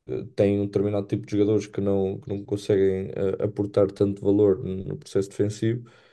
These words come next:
hum, perdendo esses, esses jogadores, eh, já parece que o Kokushu poderá ser libertado para, para outro tipo de tarefas que, que, que ele, que ele gosta mais e onde se sente mais confortável. Por isso acho que o Benfica,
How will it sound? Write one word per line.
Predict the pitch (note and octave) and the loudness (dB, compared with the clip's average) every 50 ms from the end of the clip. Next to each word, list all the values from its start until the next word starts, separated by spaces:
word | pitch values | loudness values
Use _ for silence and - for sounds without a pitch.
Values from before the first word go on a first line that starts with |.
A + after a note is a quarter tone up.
| _ _ _ _ _ _ _ _ _ G2 | _ _ _ _ _ _ _ _ _ 0
hum, | G2+ G2 G2 G2 G2 G2 G2+ G2 F#2 - - - - - _ _ _ _ _ | 2 2 0 -2 -4 -6 -6 -6 -8 -8 -10 -12 -16 -20 _ _ _ _ _
perdendo | G#2 G2+ G2+ G#2 G#2 G#2 G2+ G2+ G#2 | 4 6 6 6 4 4 4 2 2
esses, | G2 G2 - - - - - - - - - - - - | 2 2 -4 -10 -16 -16 -18 -18 -20 -20 -20 -14 -10 -10
esses | G2 - | -10 -10
jogadores, | - - G#2 G2+ G2 G2+ G#2+ A2+ A#2+ A#2+ - - _ _ _ _ _ _ _ - | -8 0 2 4 4 4 4 2 0 -4 -10 -18 _ _ _ _ _ _ _ -6
eh, | - F#2+ G2 G2 G2 G2 | -4 -2 -2 -2 -2 -2
já | G2+ F#2+ - | -2 -2 0
parece | - F#2 F#2 F#2 F#2+ - | 2 2 2 2 2 0
que | - G2+ | -6 -10
o | F#2+ | 0
Kokushu | - G2+ F#2+ F#2+ - - - G2 F#2+ F#2 | 2 2 2 2 0 -4 -2 -2 -2 -2
poderá | - - G2 F#2+ F#2 F#2 F#2 F#2 F#2 F#2 F#2+ - - | -2 -2 0 2 4 4 4 4 4 4 2 -2 -6
ser | - - - F#2+ F#2 F#2+ F#2+ F#2+ G2+ | -12 -4 -2 0 2 4 2 2 0
libertado | F#2+ F#2+ G2 F#2+ F#2+ F#2 - - F#2+ F#2 F#2 - | 0 0 0 0 0 -2 0 0 0 0 0 -2
para, | _ - F#2 F#2 F#2 F#2 F#2 G2 G#2 A2+ - _ _ - | _ -2 0 0 0 0 -2 -4 -8 -12 -16 _ _ -2
para | F#2+ G2 | 2 4
outro | F#2+ F#2+ G2 G2 G2 - - | 6 6 6 4 2 -6 -8
tipo | - A2+ - - | -8 -8 -8 -8
de | - | -4
tarefas | - - F#2 G2+ G#2 - - - - - | -2 0 2 2 0 -2 -4 -6 -8 -10
que, | - _ _ - - - - _ _ _ _ _ _ _ _ _ | -18 _ _ -20 -20 -20 -20 _ _ _ _ _ _ _ _ _
que, | - G#2 G2+ G2 G2 F#2+ F#2+ | 0 2 4 4 4 4 2
que | F#2+ - G2+ | 0 2 4
ele, | G2+ G2 G2 G2 F#2+ F#2 F#2+ F#2+ | 6 6 6 6 4 4 2 0
que | F#2+ - | 0 0
ele | G2 F#2+ | 0 2
gosta | F#2+ G2 F#2+ - - F#2+ | 2 2 0 0 -2 -4
mais | F#2 F#2 F2 - - - - _ _ _ _ _ _ _ _ - | -4 -4 -6 -10 -12 -14 -18 _ _ _ _ _ _ _ _ -8
e | F#2+ F#2+ F#2 F#2+ | -4 2 2 2
onde | F#2 F#2+ F#2+ - | 2 2 -2 -6
se | - | -6
sente | - F#2+ F#2 F#2 - | -4 -4 -4 -4 -4
mais | F2+ F#2+ F#2+ | -4 -4 -2
confortável. | - G2 F#2+ - F#2+ G2 G2 - F#2+ F#2+ - - | -2 -4 -2 -2 -2 -2 0 0 0 0 -2 -4
Por | - - - | -6 -8 -8
isso | - - - - | -8 -6 -6 -8
acho | - - | -8 -8
que | - - | -10 -8
o | G2 | -6
Benfica, | G2 G2 - - - - G2 - | -6 -6 -6 -10 -8 -6 -6 -8